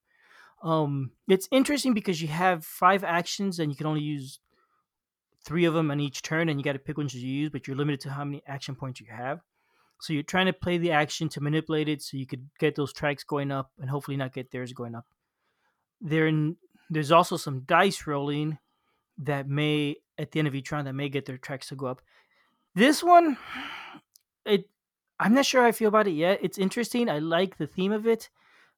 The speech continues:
The, the one time I played, I, so far anyway, I could not figure out really w-, the strategy behind it. I was, I was a little bit lost. Um, but I enjoyed the game and I enjoyed the art. I, like I say, all these games,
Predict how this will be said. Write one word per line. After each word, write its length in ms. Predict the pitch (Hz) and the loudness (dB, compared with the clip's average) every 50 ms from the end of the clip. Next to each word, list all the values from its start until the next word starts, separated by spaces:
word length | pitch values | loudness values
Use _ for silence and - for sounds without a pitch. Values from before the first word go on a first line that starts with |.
| _ _ - | _ _ -2
The, 460 | 160 160 147 139 135 135 135 147 - 156 | -2 0 0 0 0 -2 -4 -6 -4 -2
the 100 | 156 151 | -2 4
one 160 | 151 175 190 | 4 4 4
time 160 | 185 208 185 | 4 2 2
I 80 | 170 147 | 0 0
played, 420 | - - - 160 160 170 180 165 | -2 -6 -6 -2 0 2 2 2
I, 180 | - - 143 139 - _ _ _ _ - - _ _ _ _ _ _ _ _ _ _ | 0 -4 -6 -8 -10 _ _ _ _ -20 -20 _ _ _ _ _ _ _ _ _ _
so 220 | - - - 165 156 | -4 2 2 2 2
far 160 | - 120 120 | 2 -4 -10
anyway, 240 | 127 120 123 131 - - - - - - _ | -10 -10 -12 -12 -14 -16 -20 -20 -20 -14 _
I 140 | - 165 180 | 2 2 2
could 160 | - 180 151 | 4 2 2
not 180 | 160 160 156 - | 4 2 2 2
figure 180 | - 147 156 147 | -2 -2 0 0
out 120 | 131 135 | 0 -2
really 380 | 147 160 156 147 139 131 120 - - - _ _ _ _ - | -2 -2 -2 -2 -2 -4 -8 -12 -18 -20 _ _ _ _ -12
w-, 280 | 143 139 135 135 143 - _ _ _ _ _ _ _ _ _ _ _ _ - | -10 -8 -8 -8 -10 -12 _ _ _ _ _ _ _ _ _ _ _ _ -12
the 60 | 131 | -10
strategy 480 | - - - - 151 143 143 131 127 131 | -10 -10 -4 -2 0 0 0 -2 -4 -8
behind 400 | 123 120 113 120 117 123 120 117 | -10 -10 -12 -12 -12 -10 -10 -6
it. 60 | 123 | -4
I 80 | 139 151 | -2 -2
was, 200 | 151 147 156 175 | -2 -4 -6 -4
I 80 | 156 | -4
was 80 | 156 143 | -4 -4
a 40 | 135 | -2
little 140 | 147 147 139 | -4 -4 -4
bit 160 | 131 127 123 | -4 -8 -8
lost. 400 | 123 120 113 113 - - - - _ _ _ _ _ _ _ _ _ _ _ _ _ _ _ _ _ _ _ | -8 -8 -8 -10 -12 -16 -20 -20 _ _ _ _ _ _ _ _ _ _ _ _ _ _ _ _ _ _ _
Um, 520 | 143 147 143 139 135 127 123 123 120 120 - _ _ _ _ _ _ _ _ _ _ _ _ _ _ | -6 -4 -2 -2 -2 -4 -6 -8 -10 -12 -16 _ _ _ _ _ _ _ _ _ _ _ _ _ _
but 120 | - 175 156 | 2 4 4
I 40 | 147 | 4
enjoyed 440 | 147 151 135 - 175 180 190 185 | 2 2 2 4 6 6 6 6
the 80 | 190 190 | 4 2
game 240 | 165 180 175 175 160 | 2 4 2 4 2
and 60 | 147 | 2
I 40 | 139 | 0
enjoyed 300 | 143 131 - 151 151 135 | -2 -2 -2 -2 -2 -2
the 160 | 135 131 127 | -4 -4 -2
art. 260 | 123 123 117 - - - _ _ _ _ _ _ _ _ - | -2 -4 -6 -8 -14 -20 _ _ _ _ _ _ _ _ -8
I, 200 | 147 143 - 165 | -6 -4 -2 -2
like 80 | 165 180 | -2 -2
I 40 | 175 | -4
say, 180 | - - 180 | -2 -2 2
all 200 | 151 165 190 208 | 4 6 6 6
these 240 | 202 214 214 208 180 | 6 2 0 -2 -2
games, 520 | 160 175 170 180 180 175 170 147 139 - | -2 -2 0 0 0 0 -2 -4 -8 -12